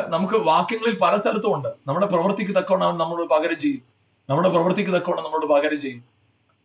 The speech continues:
എന്ന്, അല്ലേ? വെളിപ്പാട് പുസ്തകം അവസാനിക്കുമ്പോ ഇങ്ങനെ പറയും, "അവനവന്റെ പ്രവൃത്തിക്ക് തക്കവണ്ണം നൽകാനായിട്ട്, ആ, പ്രതിഫലം എൻ്റെ കൂടെ വരുന്നു."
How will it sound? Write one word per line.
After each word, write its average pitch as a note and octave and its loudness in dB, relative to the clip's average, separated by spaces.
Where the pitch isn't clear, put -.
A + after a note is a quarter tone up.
എന്ന്, E3 0
അല്ലേ? F3 2
വെളിപ്പാട് F#3 2
പുസ്തകം G#3 2
അവസാനിക്കുമ്പോ G3+ 0
ഇങ്ങനെ F#3 0
പറയും, - -8
"അവനവന്റെ F#3+ 0
പ്രവൃത്തിക്ക് G3+ 0
തക്കവണ്ണം G3 -2
നൽകാനായിട്ട്, F3 -2
ആ, B2 6
പ്രതിഫലം F#3 2
എൻ്റെ E3+ 2
കൂടെ D#3 0
വരുന്നു." - -8